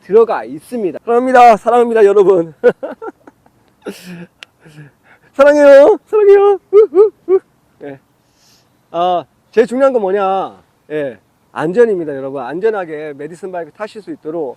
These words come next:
저희가 자전거 계속 유지 보수 받으셔야 되잖아요. 계속 자전거 매장하고 계약해서 공급해 드리겠습니다. 그래서 온라인으로 사시면 제일 뭐가 문제다? "나는 자전거의 달인이에요. 자전거 잘 몰라. 자전거 막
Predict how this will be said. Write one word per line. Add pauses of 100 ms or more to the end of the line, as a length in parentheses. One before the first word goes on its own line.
(320)
저희가 (300)
자전거
계속
유지
보수
받으셔야
되잖아요. (340)
계속 (100)
자전거
매장하고
계약해서 (300)
공급해
드리겠습니다.
그래서
온라인으로
사시면 (300)
제일
뭐가
문제다? (440)
"나는
자전거의
달인이에요.
자전거
잘
몰라. (400)
자전거
막